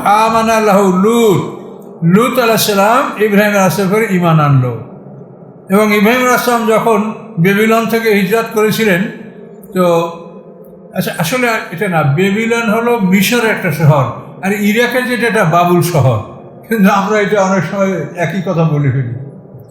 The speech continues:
ম্যাপে যেটা বলে, তো বেবিলন হলো মিশরের একটা শহর, আছে বেবিলন। আর ইরাকে যেটা নমরুদের রাজ্য, এটা বাবুল,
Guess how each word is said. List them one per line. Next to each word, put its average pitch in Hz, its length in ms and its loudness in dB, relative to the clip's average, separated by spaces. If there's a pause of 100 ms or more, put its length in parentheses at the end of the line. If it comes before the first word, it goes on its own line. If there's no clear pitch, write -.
(1200)
ম্যাপে 196 340 2
যেটা 220 320 0
বলে, 202 580 2
তো 226 60 0
বেবিলন 202 520 2
হলো 233 280 2
মিশরের 254 600 2
একটা - 200 0
শহর, 196 580 0
আছে 156 200 0
বেবিলন। 135 440 2 (560)
আর 175 160 2 (220)
ইরাকে 254 440 4
যেটা 240 380 0
নমরুদের 254 560 2
রাজ্য, 226 120 2
এটা 214 240 2
বাবুল, 196 440 2